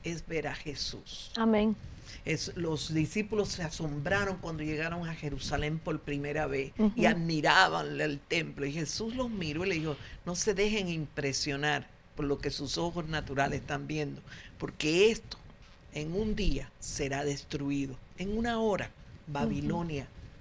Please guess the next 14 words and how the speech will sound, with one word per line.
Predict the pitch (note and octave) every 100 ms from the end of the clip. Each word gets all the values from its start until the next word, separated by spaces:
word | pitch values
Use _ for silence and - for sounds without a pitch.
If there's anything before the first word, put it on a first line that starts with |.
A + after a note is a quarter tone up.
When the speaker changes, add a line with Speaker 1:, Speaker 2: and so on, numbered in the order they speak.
| - -
Speaker 1:
será | - C3+ A#2+
destruida". | A#2+ B2+ - C3+ A#2+ A2+ - - - - - - - -
El | D#3+ D3+
sistema | - E3 - F3 F3+
de |
idolatría, | F#3 D#3+ C#3 - - D#3 E3 C#3+ -
todo | - A#3 A3 D3 - - - - - - - -
nosotros | F#3 E3+ D#3 - G3+ G#3+ G#3+
tenemos | G3 F#3 F#3
que | F#3 F3+
ver | E3
el | E3+
mundo | E3 E3 F3+ F#3 F#3+
espiritual | F#3 - F3 D3+ - C#3+ C3